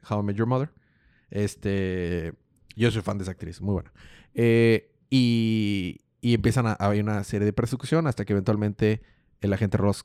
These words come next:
cae de un segundo piso y se muere. Y se transforma y era un Skrull. Entonces, ¿o no? ¿Era un Skrull desde el principio? ¿Solo este era una copia? No lo sabemos. Y toda la serie, pues, estamos a cada rato pe-, o sea, la serie está muy bien,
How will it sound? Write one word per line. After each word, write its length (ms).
cae 400
de 120
un 80
segundo 240
piso 240
y 40
se 100
muere. 340
Y 100
se 100
transforma 400
y 60
era 100
un 100
Skrull. 380
Entonces, 340
¿o 140
no? 260
¿Era 140
un 100
Skrull 240
desde 220
el 60
principio? 500
¿Solo 320
este 260
era 80
una 160
copia? 320
No 140
lo 80
sabemos. 400
Y 100
toda 280
la 120
serie, 240
pues, 140
estamos 320
a 60
cada 180
rato 260
pe-, 200
o 100
sea, 140
la 100
serie 200
está 280
muy 260
bien, 420